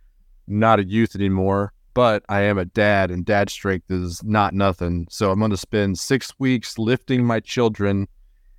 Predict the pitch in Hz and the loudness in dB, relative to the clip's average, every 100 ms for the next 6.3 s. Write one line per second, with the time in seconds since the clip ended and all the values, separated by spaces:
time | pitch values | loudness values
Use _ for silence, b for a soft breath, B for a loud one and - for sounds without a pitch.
0 | 101 104 104 107 104 98 - 117 104 101 | -2 0 2 2 0 -2 0 2 2 2
1 | 110 113 107 117 117 107 98 - 98 92 | 2 0 0 2 4 2 -2 0 0 0
2 | 92 - 95 87 - - 131 127 117 117 | -2 -6 -8 -6 -8 -2 0 2 0 0
3 | 113 104 110 120 127 117 117 127 120 104 | 0 0 0 0 -2 -4 -4 -2 -2 -2
4 | _ _ _ - - 104 90 104 113 127 | _ _ _ -10 -2 -2 -2 0 2 2
5 | 135 - 131 120 113 - 127 - 104 - | 0 -2 0 2 0 0 -2 0 -4 -2
6 | 107 104 104 | 0 0 -2